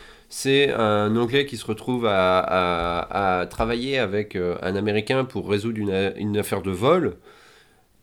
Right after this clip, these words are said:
Euh, et en fait, il est très similaire sur son ton au premier épisode d'Amicalement Vôtre. Alors, je sais que toi, tu l'as pas vu, donc tu,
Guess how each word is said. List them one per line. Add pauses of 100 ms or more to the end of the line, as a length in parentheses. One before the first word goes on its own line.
Euh,
et
en
fait,
il
est
très
similaire
sur
son
ton
au
premier
épisode
d'Amicalement
Vôtre.
Alors,
je
sais
que
toi,
tu
l'as
pas
vu,
donc
tu,